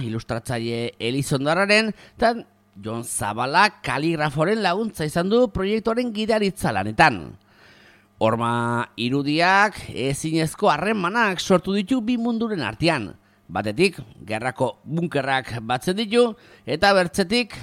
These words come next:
arrazakeriaren kontrako teoria. Teoria horrek, ba, iraina berjabetzea proposatzen du,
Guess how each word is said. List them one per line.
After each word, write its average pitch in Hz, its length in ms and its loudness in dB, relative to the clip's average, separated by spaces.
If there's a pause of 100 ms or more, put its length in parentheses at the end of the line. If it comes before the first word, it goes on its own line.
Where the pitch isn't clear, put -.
(120)
arrazakeriaren 143 800 -4
kontrako 214 560 -2
teoria. 117 640 2 (420)
Teoria 101 300 -2 (100)
horrek, 135 400 -2 (400)
ba, 65 160 -10
iraina 110 540 -8 (100)
berjabetzea 139 960 0
proposatzen 135 560 0
du, 175 80 6